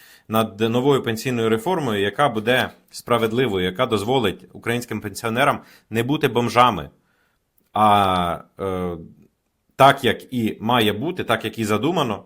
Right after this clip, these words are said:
щоб ці люди, які віддали своє життя, е, фактично своє здоров'я, е, свій, якби працювали там тридцять, сорок, п'ятдесят років на цю країну, і щоб вони потім не по, е, помийкам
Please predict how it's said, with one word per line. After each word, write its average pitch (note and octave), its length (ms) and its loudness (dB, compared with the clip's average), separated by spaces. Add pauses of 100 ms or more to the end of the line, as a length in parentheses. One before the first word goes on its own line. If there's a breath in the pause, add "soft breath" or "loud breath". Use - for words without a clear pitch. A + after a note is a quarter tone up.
щоб - 340 -8 (120)
ці E3 220 -6
люди, E3 320 -4
які B2+ 340 -8
віддали A2 420 2
своє G2+ 300 -4
життя, C3+ 500 -2 (640 soft breath)
е, F#2+ 420 -2
фактично G#2 500 -4
своє A#2+ 280 0
здоров'я, D#3+ 560 0 (440)
е, G2+ 200 -2
свій, G#2 520 -4 (460)
якби G2+ 280 -2
працювали A#2 560 2
там G2 160 -6
тридцять, A#2+ 360 -4
сорок, A2 340 0
п'ятдесят G#2+ 420 -4
років A2 300 -4
на G2 100 -6
цю - 120 -18
країну, F3+ 480 -6 (280 loud breath)
і A2+ 60 -10
щоб A2+ 160 -6
вони D3 180 0
потім D3 400 0 (240 loud breath)
не C3 460 2
по, B2+ 460 4
е, G#2 380 2
помийкам C#3+ 600 0